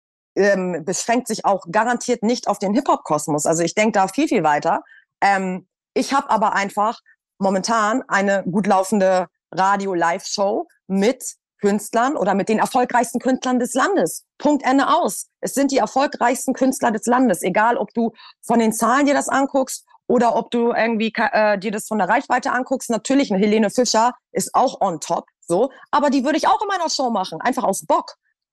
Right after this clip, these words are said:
so, ne? Und, ähm, ich finde, man muss das nicht beschränken mit, „Es ist aber eine Show mit Rappern.“ Nein, es ist eine Show mit den erfolgreichsten Künstlern des Landes.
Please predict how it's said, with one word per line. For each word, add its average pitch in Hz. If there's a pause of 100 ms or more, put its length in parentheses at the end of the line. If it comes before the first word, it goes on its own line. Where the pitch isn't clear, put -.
so, 156
ne? 269 (380)
Und, 220
ähm, 208
ich 202
finde, 262
man 226
muss 254
das 233
nicht 226
beschränken 226
mit, 208 (300)
„Es 185
ist -
aber 208
eine 208
Show 226
mit 214
Rappern.“ 175
Nein, 185
es 165
ist 175
eine 175
Show 233
mit 196
den 175
erfolgreichsten 196
Künstlern 190
des 170
Landes. 175